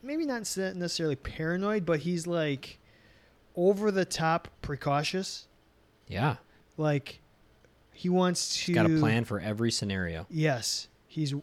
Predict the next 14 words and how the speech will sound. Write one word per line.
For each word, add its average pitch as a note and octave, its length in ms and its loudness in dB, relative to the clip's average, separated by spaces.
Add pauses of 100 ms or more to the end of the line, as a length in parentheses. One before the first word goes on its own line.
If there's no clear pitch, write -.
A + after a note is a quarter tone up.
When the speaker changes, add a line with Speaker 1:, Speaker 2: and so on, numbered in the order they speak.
(120)
Speaker 1:
he's G#3 280 0
got F#3+ 240 2 (160)
E F#3 240 6
A E3+ 40 4
Ps D#3+ 400 0
on C#3+ 240 -4
E D#3 260 0
A - 40 0
Ps C#3+ 340 -2
on C3 240 -6
E C#3+ 180 -2
A C3 80 0
Ps - 40 -4 (240)
Speaker 2:
Yes, A#2 340 -4